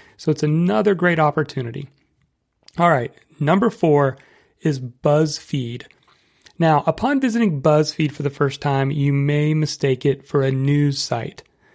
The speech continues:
Yes, it does publish a lot of articles on current events, but it also covers a wide variety of topics. Under their more category, you're gonna find things like books and business and health and lifestyle and music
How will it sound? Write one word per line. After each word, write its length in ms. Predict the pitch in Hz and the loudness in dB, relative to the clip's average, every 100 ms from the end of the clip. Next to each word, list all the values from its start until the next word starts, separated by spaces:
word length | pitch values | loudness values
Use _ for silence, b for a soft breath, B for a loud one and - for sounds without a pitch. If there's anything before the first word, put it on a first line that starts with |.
| b b b b | b b b b
Yes, 480 | 156 143 143 139 185 | 0 4 4 2 -2
it 260 | 160 143 | -2 0
does 360 | 151 180 226 214 | -2 2 0 0
publish 640 | - 170 147 131 - - _ _ | -2 -2 0 -4 -8 -14 _ _
a 80 | 151 | 0
lot 400 | 147 156 135 - _ _ | 4 2 0 -8 _ _
of 120 | 151 | -2
articles 500 | 139 147 143 - - - | 2 2 0 -6 -12 -8
on 120 | 135 | -10
current 300 | - 165 165 | -2 0 2
events, 380 | 165 143 117 - b b b b | 2 0 -2 -12 b b b b
but 100 | - | -2
it 80 | 185 | 2
also 320 | 214 285 294 | 2 0 -2
covers 320 | 311 233 226 196 | -4 -2 0 0
a 60 | |
wide 500 | 170 143 156 190 208 | 0 0 0 0 0
variety 520 | 180 185 170 185 226 | 0 0 0 2 2
of 100 | 190 | 0
topics. 580 | - - 135 - 180 - - b b b b - | -4 -10 -10 -10 -14 -16 -20 b b b b -2
Under 360 | 190 208 214 | 0 2 0
their 320 | 180 175 220 | 0 0 0
more 380 | 240 202 180 165 | 0 2 4 4
category, 640 | 143 147 135 131 139 139 | 2 -2 -2 -2 0 2
you're 80 | 156 | 2
gonna 140 | 220 208 | 2 0
find 260 | 190 170 | -2 0
things 240 | 165 165 147 | 0 0 -2
like 280 | 127 - | -4 -6
books 340 | - 208 202 - | -2 -2 -2 -6
and 140 | 135 | -2
business 400 | 139 202 202 180 | 2 2 2 -4
and 100 | 139 | -6
health 340 | 113 190 196 - | -2 0 0 -2
and 140 | 135 | -4
lifestyle 680 | 139 196 196 - 208 202 196 | -2 -2 -2 -4 -2 -2 -2
and 220 | 165 123 | -2 -2
music 560 | 143 214 208 226 220 | -2 0 0 0 -2